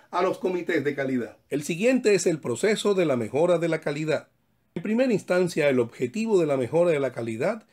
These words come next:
es obtener un cambio beneficioso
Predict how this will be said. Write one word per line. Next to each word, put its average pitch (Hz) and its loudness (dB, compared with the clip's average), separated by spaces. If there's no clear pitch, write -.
es 170 -2
obtener 151 -4
un 196 -2
cambio 208 0
beneficioso 165 -2